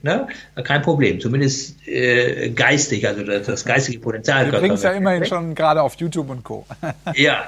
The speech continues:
Speaker 1: genau, so, so ist es, ne? Und, und, äh, das Zweite ist natürlich Geld. Ja, ich, ich meine, wir sind so unendlich reich und es fällt uns auch kein Zacken aus der Krone,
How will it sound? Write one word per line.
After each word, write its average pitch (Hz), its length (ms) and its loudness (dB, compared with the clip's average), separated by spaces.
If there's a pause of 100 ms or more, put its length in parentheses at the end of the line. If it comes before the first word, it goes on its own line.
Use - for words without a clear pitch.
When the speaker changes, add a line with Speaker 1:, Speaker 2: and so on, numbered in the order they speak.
(100)
Speaker 1:
genau, 135 500 0
so, 160 200 -2
so 151 140 -2
ist 143 180 -4
es, 101 180 -4
ne? 170 200 0 (400)
Und, 185 240 2
und, 175 480 -2
äh, 160 360 2
das 160 280 0
Zweite 101 380 0
ist - 180 -4
natürlich 101 280 -4
Geld. 143 460 4 (500)
Ja, 127 340 0
ich, 156 200 2
ich 147 140 0
meine, 156 220 2
wir 147 80 6
sind 156 180 4
so 160 100 0
unendlich 156 540 0
reich 170 400 0
und 156 360 -4
es 143 260 -2
fällt 151 180 2
uns 143 180 2
auch 139 120 0
kein 127 180 0
Zacken 180 260 -2
aus 131 180 0
der 120 120 2
Krone, 151 480 0